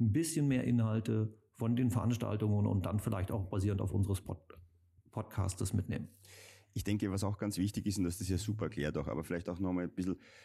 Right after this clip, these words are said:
Speaker 2: um das zu visualisieren, ist, wir haben uns einen roten Faden überlegt. Und dieser rote Faden geht über das ganze Jahr jetzt gemeinsam.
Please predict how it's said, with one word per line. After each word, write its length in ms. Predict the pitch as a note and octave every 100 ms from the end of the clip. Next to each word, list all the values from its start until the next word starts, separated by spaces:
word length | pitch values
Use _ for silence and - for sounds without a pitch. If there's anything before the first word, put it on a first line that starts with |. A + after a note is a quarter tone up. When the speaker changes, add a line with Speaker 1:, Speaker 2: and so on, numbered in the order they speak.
| _ _ _ _
Speaker 2:
um 140 | F2+
das 160 | F2+ F#2
zu 120 | G2
visualisieren, 680 | F2 F#2+ F2 F2 - F#2 G2+
ist, 260 | G#2 - -
wir 140 | E2
haben 120 | F2+
uns 140 | F#2 F2
einen 160 | E2+
roten 280 | E2+ E2 F#2
Faden 340 | - C2+ C2
überlegt. 440 | D2+ C#2 C2 A1 -
Und 100 | D#2
dieser 180 | E2+ F2
rote 280 | F2 F#2+
Faden 420 | F#2+ - C2+ F#2+ G2+
geht 200 | E2+ G2+
über 160 | F2
das 160 | E2+ -
ganze 360 | D#2 E2 -
Jahr 200 | D2+ C2+
jetzt 180 | D#2+ -
gemeinsam. 540 | - E2 E2 G2 C3